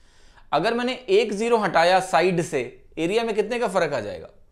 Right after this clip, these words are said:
वन बाई हंड्रेड निकलेगा एरिया मेरा। अगर एक सौ बीस, एक सौ सत्तर, दो सौ पचास लेके एरिया निकालूंगा तो जो भी आएगा, अगर मैं बारह, सत्रह और पच्चीस लेके निकालूंगा तो वो एक बटा सौ निकल के आएगा। तो बाद में सौ से गुणा कर लेंगे,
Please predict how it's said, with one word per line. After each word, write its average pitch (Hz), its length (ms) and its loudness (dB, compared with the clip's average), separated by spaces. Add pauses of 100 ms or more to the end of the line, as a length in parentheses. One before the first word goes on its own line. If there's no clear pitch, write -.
(500)
वन 202 300 0
बाई 240 160 4
हंड्रेड 190 360 -2
निकलेगा 156 360 0
एरिया 107 260 -6
मेरा। 95 220 -18 (840)
अगर 170 200 0
एक 190 120 -2
सौ 220 160 2
बीस, 208 320 -2 (640)
एक 151 140 -8
सौ 208 100 -2
सत्तर, 214 320 -4
दो 185 140 -2
सौ 208 120 -4
पचास 196 380 2
लेके 208 180 0
एरिया 185 220 2
निकालूंगा 147 460 -2
तो 196 80 -2
जो 170 160 0
भी 233 160 2
आएगा, 139 340 2 (520)
अगर 160 180 -2
मैं 202 220 -4
बारह, 170 340 6
सत्रह 196 320 -2
और 220 120 2
पच्चीस 196 360 -2
लेके 208 160 0
निकालूंगा 165 460 0
तो 226 120 0
वो 226 100 0
एक 190 200 2
बटा 214 200 2
सौ 208 140 -2
निकल 165 260 0
के 117 80 -6
आएगा। 67 240 -10
तो - 460 -20
बाद 190 200 4
में 233 120 -6
सौ 214 160 -2
से 226 100 2
गुणा 226 200 -2
कर 233 120 0
लेंगे, 202 320 -4